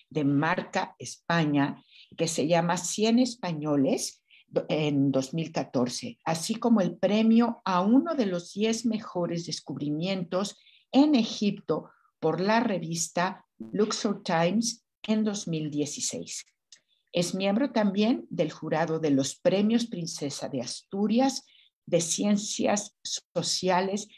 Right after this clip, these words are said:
entre dos mil dieciocho y dos mil veintiuno. Ha obtenido el premio de ensayo Manuel Álvar de Estudios Humanísticos dos mil diecisiete por la obra Tutankamón en España,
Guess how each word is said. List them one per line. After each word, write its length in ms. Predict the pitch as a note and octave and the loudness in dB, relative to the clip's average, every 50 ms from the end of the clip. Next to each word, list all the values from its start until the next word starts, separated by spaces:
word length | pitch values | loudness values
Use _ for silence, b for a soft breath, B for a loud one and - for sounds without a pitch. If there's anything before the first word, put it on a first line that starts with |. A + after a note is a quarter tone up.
| B B B B | B B B B
entre 280 | - G#3 F#3 F3 E3+ E3+ | -2 -2 2 2 2 2
dos 200 | D#3+ D3+ E3 - | 2 0 -2 -4
mil 220 | F#3+ G#3 G#3+ A3 | -4 -4 -4 -2
dieciocho 800 | G#3 G#3+ G3+ - - - G3 G3 G3 F#3+ - F#3+ G3 G3 - A#3 | -2 -2 -2 -2 -2 -2 -2 -2 -4 -6 -6 -8 -6 -4 -4 -2
y 40 | G3 | -2
dos 220 | E3 D#3 C#3+ - | -2 -2 -4 -4
mil 200 | D#3+ D3 C#3+ C#3 | -4 -2 -2 0
veintiuno. 680 | C3+ C3+ C3+ B2+ B2 - - C3 C3 C3 B2+ A#2+ - B B B B B B B B B B B - | 0 -2 -2 -4 -4 -4 -4 -4 -2 -2 -4 -4 -6 B B B B B B B B B B B -2
Ha 240 | F#3+ G#3 G#3+ B3 C#4+ | 0 2 4 2 2
obtenido 640 | C#4 - - - G3+ F3+ E3 E3+ E3 E3 - - | 0 -2 -4 -4 -2 -2 0 0 0 0 0 0
el 140 | C#3 C3 C3+ | 0 -2 -2
premio 560 | - - D3 D#3+ F3 F3 F3+ F#3 G3+ G#3+ G#3+ | -2 -2 0 0 2 2 0 -2 -2 -2 -2
de 200 | F#3+ E3+ D3 C3+ | -2 -2 -2 0
ensayo 760 | B2+ B2+ C3 - - - F#3 F3 F3 F3 E3+ F3 E3+ F3 B B B B B B - | 0 -2 -4 -4 -4 -2 0 0 0 0 2 0 0 0 B B B B B B -6
Manuel 720 | - E3 D#3+ D#3+ E3 E3+ F#3 F#3+ G3+ G#3+ A3 A3+ - - _ _ _ | -2 0 0 2 2 2 2 2 2 2 0 -2 -4 -10 _ _ _
Álvar 460 | - F3+ F#3 F#3 F3+ F3 F3 E3 E3 - | -2 0 0 0 0 0 0 0 0 0
de 100 | B2+ B2 | -2 -2
Estudios 520 | A#2+ - - - G3+ A3 G#3+ A3+ A3 - | -2 -4 -4 -4 -2 0 0 0 0 -2
Humanísticos 840 | F#3 E3+ D3 E3 E3+ - - - F3 - F3 F#3 - - - - _ _ _ - | -2 -2 -2 -2 -4 -4 -6 -8 -6 -4 -2 -2 -2 -4 -8 -14 _ _ _ -4
dos 240 | - F#3 - - | -2 -2 -2 -2
mil 180 | D#3 D#3+ E3 E3 | -4 -4 -4 -4
diecisiete 840 | E3 D#3+ E3 - - - - - E3 D#3+ D#3+ E3 F3 F3+ F3+ B B B B B _ _ | -4 -4 -6 -6 -6 -8 -6 -2 -2 -2 -2 0 -2 -2 -2 B B B B B _ _
por 220 | - B3 C4+ C#4 | 2 2 4 4
la 200 | C4 G3+ E3+ D#3 | 2 2 2 2
obra 460 | D#3+ D#3+ D#3+ - D3+ D3+ E3+ E3+ - _ _ _ _ _ | 2 2 2 2 0 -2 -4 -6 -12 _ _ _ _ _
Tutankamón 960 | - D3 - - F#3 F#3+ G#3 G#3 G3+ - F#3 E3+ D#3 D3 C#3+ D3 D3 C#3+ - - | -12 -12 -4 -2 0 2 2 2 0 0 -2 0 2 2 2 2 0 -2 -6 -6
en 200 | - E3+ E3 D#3+ | -4 -4 -4 -4
España, 640 | D#3+ D#3 - - - - C#3 C3+ C3+ C3+ C3+ B2+ C3 | -4 -8 -10 -8 -6 -2 0 2 2 2 0 -2 -6